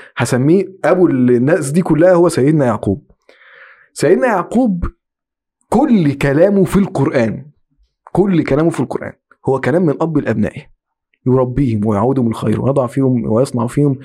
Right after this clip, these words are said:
آه، القيم. لدرجة إن ال-، المشهد الوحيد اللي ما ذكرش سيدنا يعقوب في القرآن، آه، في سورة يوسف، هو مشهد سورة البقرة. يقول الله عز وجل:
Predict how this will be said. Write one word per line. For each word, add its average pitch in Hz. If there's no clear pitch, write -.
آه، 107
القيم. 110
لدرجة 196
إن 147
ال-، 117
المشهد 180
الوحيد 139
اللي 131
ما 107
ذكرش 113
سيدنا 127
يعقوب 123
في -
القرآن، -
آه، -
في -
سورة 135
يوسف، -
هو 113
مشهد 151
سورة 151
البقرة. 156
يقول 135
الله 143
عز 127
وجل: 151